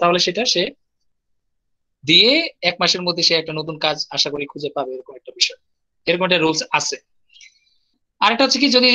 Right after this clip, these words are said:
আহ, ছয় মাস হয়, in case of more than ten years, যদি ten years হয়, তাহলে তখন আমরা, আহ, তিরিশ দিন না, প্রায় পঁয়তাল্লিশ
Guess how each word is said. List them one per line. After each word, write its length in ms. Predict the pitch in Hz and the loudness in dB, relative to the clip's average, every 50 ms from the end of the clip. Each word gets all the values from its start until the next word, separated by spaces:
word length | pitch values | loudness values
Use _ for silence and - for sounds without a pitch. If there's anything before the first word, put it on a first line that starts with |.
| 240 208 190 | 4 4 4
আহ, 200 | 180 175 175 175 175 - | 4 4 4 2 0 0
ছয় 180 | - 220 220 | 0 2 2
মাস 240 | 220 233 226 - - | 2 2 2 2 4
হয়, 180 | 208 208 220 254 247 202 | 4 4 4 2 2 0
in 60 | 202 196 - | -2 0 0
case 160 | 208 214 208 214 | 0 0 0 0
of 60 | 202 - 196 190 | -2 -2 -4 -4
more 140 | 196 202 196 208 | -4 -2 -2 -2
than 100 | 208 208 202 202 | -4 -2 0 0
ten 140 | 196 196 196 202 214 226 208 165 | 0 0 0 -4 -8 -6 0 0
years, 280 | 170 175 196 226 226 - - - - 156 | 2 2 2 0 -2 -4 -8 -8 -8 -8
যদি 140 | 170 175 | -8 -6
ten 240 | 180 180 185 190 196 202 | -4 -2 0 0 0 0
years 260 | 202 202 196 190 190 - - | 0 0 0 0 0 0 0
হয়, 180 | 190 190 214 247 254 | 0 0 0 -2 -4
তাহলে 260 | - 175 180 175 175 175 | -2 -2 -2 -2 -2 -4
তখন 140 | 170 180 175 | -6 -4 -4
আমরা, 220 | 175 170 170 170 160 143 - _ _ _ _ - 156 | -4 -4 -2 -2 -2 -4 -6 _ _ _ _ -14 -12
আহ, 180 | 143 143 135 139 143 _ | -10 -10 -10 -12 -12 _
তিরিশ 240 | - 214 226 220 208 - - | -6 -2 0 0 0 0 -2
দিন 160 | 165 185 185 185 180 | -2 -4 -2 -2 -2
না, 60 | 220 277 311 302 285 - | -2 -2 -4 -6 -8 -4
প্রায় 220 | 175 160 156 151 147 147 - - | -2 -2 0 -2 -2 -4 -2 0
পঁয়তাল্লিশ 460 | 170 170 170 - 175 170 170 170 | 0 0 2 0 0 0 0 -2